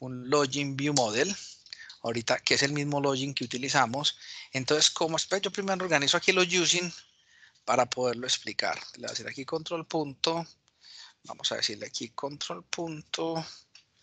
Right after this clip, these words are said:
Aquí le vamos a decir control punto.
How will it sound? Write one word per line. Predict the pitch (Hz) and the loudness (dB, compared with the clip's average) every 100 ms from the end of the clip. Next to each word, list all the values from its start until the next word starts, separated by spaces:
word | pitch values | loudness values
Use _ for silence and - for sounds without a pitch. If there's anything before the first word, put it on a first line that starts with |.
| - - - _ _ - | -14 -14 -20 _ _ -12
Aquí | - - | -10 -8
le | 107 - | -8 -10
vamos | - - | -12 -20
a | 113 | _
decir | _ _ - - - _ _ - - _ | _ _ -16 -16 -20 _ _ -20 -20 _
control | - 151 147 160 160 | -10 -8 -6 -6 -6
punto. | - 160 147 135 - 180 | -2 -2 -4 -4 0 0